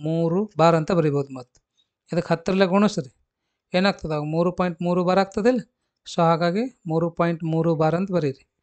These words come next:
ತಿಳಿತಲ್ವಾ? ಇವಾಗ ಏನ್ ನೋಡ್ಬೇಕಂದ್ರೆ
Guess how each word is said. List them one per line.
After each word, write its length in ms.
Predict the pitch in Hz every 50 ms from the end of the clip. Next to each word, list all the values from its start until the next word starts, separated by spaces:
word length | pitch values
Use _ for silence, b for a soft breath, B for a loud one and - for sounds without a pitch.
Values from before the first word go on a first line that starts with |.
| _ _ _ _ _ _ _ -
ತಿಳಿತಲ್ವಾ? 460 | 175 190 196 196 196 185 185 202 214 180 151 - _ _ _ _ _ _ _ _ _ _ _ _ -
ಇವಾಗ 200 | 175 175 202 196
ಏನ್ 100 | 196 196
ನೋಡ್ಬೇಕಂದ್ರೆ 640 | 190 190 185 175 - 170 151 143 147 180 233 330